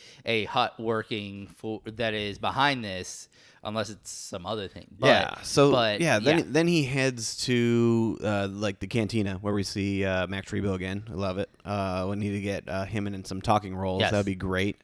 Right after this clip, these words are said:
Speaker 2: Uh, <laughs> um, but anyway, so then you start hearing these, like, loud drumming, and everything's, everything stops. And then they go outside in the streets, and then there's a nice little, like, caravan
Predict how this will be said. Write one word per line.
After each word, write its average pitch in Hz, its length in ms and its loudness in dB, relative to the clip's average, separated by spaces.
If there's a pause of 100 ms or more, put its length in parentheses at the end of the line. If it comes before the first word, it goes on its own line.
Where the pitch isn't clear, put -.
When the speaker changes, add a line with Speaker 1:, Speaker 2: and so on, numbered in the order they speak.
(100)
Speaker 2:
Uh, 95 460 0 (280)
<laughs> - 300 -20
um, 110 300 6
but 127 140 10
anyway, 110 300 6
so 110 420 8 (180)
then 123 160 4
you 135 100 6
start 120 220 2
hearing 123 200 4
these, 107 180 2
like, 104 100 0
loud 101 400 2
drumming, 95 520 -4 (200)
and 101 420 -2
everything's, 101 420 -4
everything 104 280 -2
stops. - 640 -2 (400)
And 98 140 2
then 104 80 0
they 101 100 0
go 104 120 0
outside 98 580 0
in 95 100 -6
the 95 60 -6
streets, 101 540 -4
and 95 120 -4
then 101 140 -4
there's 98 260 -4
a 98 80 -4
nice 95 380 -6
little, 98 260 0
like, 95 240 -4
caravan 101 800 0